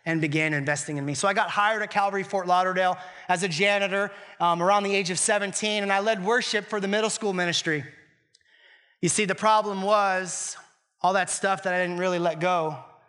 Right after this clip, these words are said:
it was kinda lingering. I began to live a double life. And so it caught up to me. It, eventually it caught up to me, and I confessed, uh, my sin, but just a reminder, a little bit of pleasure leads to a lifetime of pain. And so I responded to that little bit of pleasure,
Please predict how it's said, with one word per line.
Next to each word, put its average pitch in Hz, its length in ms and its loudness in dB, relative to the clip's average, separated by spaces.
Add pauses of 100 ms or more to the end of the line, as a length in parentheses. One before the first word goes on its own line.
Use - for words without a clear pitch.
(160)
it 165 40 -2
was 156 120 0
kinda 170 220 -2
lingering. 185 500 0 (460)
I 156 40 -4
began 175 360 0
to 180 100 -4
live 170 160 0
a 156 60 -2
double 151 240 0
life. 143 400 -4 (720)
And 175 180 0
so 185 920 2
it 165 120 -8
caught 202 140 0
up 220 120 -2
to 170 100 -6
me. 135 160 -6 (1200)
It, 170 300 -2
eventually 185 440 -2
it 180 100 -6
caught 180 160 2
up 180 140 -2
to 185 80 -6
me, 170 180 -4
and 170 160 0
I 180 160 4
confessed, 214 760 -2 (460)
uh, 165 120 2
my 165 180 2
sin, 208 460 0 (460)
but 175 240 0
just 208 240 -2
a 202 60 0
reminder, 196 480 2
a 175 80 0
little 202 200 0
bit 196 140 0
of 180 160 -4
pleasure 180 500 0
leads 170 260 -4
to 185 100 -2
a - 20 2
lifetime 180 420 0
of 165 140 -4
pain. 202 320 0
And 165 140 -6
so 190 160 2
I 180 100 6
responded 214 580 0
to 220 80 -6
that 196 200 2
little 240 320 2
bit 269 160 2
of 269 80 0
pleasure, 208 500 2